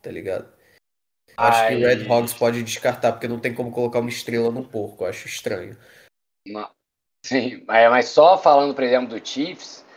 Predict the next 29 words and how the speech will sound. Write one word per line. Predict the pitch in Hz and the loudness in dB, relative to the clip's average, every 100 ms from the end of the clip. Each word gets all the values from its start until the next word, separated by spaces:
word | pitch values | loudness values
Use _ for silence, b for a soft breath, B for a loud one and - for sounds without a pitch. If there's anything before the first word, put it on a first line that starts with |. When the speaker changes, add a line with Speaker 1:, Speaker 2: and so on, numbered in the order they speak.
| b _ _ 104 | b _ _ 4
Speaker 2:
é, | 120 113 113 110 110 107 101 | 6 6 6 4 4 4 0
a, | 95 - 113 120 120 120 117 113 113 110 107 101 98 87 - - - _ _ _ _ _ | -4 -4 -2 0 0 0 0 0 -2 -2 -4 -6 -10 -14 -20 -20 -20 _ _ _ _ _
a | 104 107 | -2 0
comunidade, | 123 123 117 117 117 | 4 4 6 6 6
a | 113 | 2
população | 110 117 110 117 | 2 4 4 0
indígena | 117 101 120 139 147 | -6 -8 -6 -4 -2
gostaria | 147 143 143 135 143 | -2 2 2 4 2
que | 160 | -2
mudasse | 156 147 147 165 | 0 2 0 -2
o | |
nome, | 160 143 135 - | 0 0 -2 -2
tá? | 113 117 - B B B B _ | 2 2 2 B B B B _
É, | 104 113 | 4 6
o | 117 117 | 6 2
Chiefs, | - 139 143 - | -2 0 0 2
a, | 131 117 | 4 2
vocês | 135 123 | -4 -2
lembram | 139 160 | 0 0
que | 151 | -2
o | 127 | -4
Chiefs, | 147 - | -4 0
né, | 135 131 | 0 2
também | 123 135 | 0 0
entrava | 127 127 127 123 | 2 4 4 4
com | 127 120 | -4 0
cavalo | 113 123 143 123 98 87 - | 2 4 6 4 2 -12 -14
pintado | 104 95 143 131 90 | -14 -2 2 2 0
no | - | -8